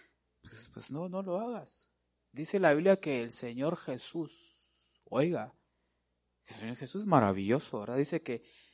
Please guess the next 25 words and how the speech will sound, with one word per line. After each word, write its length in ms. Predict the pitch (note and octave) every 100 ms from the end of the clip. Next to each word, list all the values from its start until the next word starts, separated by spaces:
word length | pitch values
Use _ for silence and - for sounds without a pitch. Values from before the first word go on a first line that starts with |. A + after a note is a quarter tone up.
| _
ni 280 | B2+ C3+ C3+
siquiera 760 | - A#2 A2+ - C3+ E3 F3+
se 180 | D3+ -
iba 260 | B2+ C#3+ D#3
a 40 |
dejar 420 | C3+ A2+ B2+ C#3
guiar 680 | C3+ A#2+ A#2 B2+ F#3 - - _ _ _ _ _ _ _ _ _ _ _ _ _ _
por 160 | A2+
lo 140 | A2+ A2
que 80 | A2
oyera, 480 | G#2 B2 D#3 D#3+ - _ _ _ _ _ _ _ _ _ _ _ _ _ - _ _ _ _ _ _ _ _ _ _ _
ni 140 | - A#2
por 180 | A2+ G#2
lo 140 | G2+
que 140 | -
viera, 360 | G2 G2 G2 - _ _ _ _ _ _ _ _ _ _ _
porque 220 | G#2+ A2+
él 80 | G#2+
conocía 460 | - G#2+ G2 A#2
todas 320 | G2+ A2+ A2 G2+
las 220 | F#2 -
cosas, 380 | - B2 G#2+ G2
dice 300 | G#2 - G2+
la 120 | F2+
Biblia. 260 | A2 _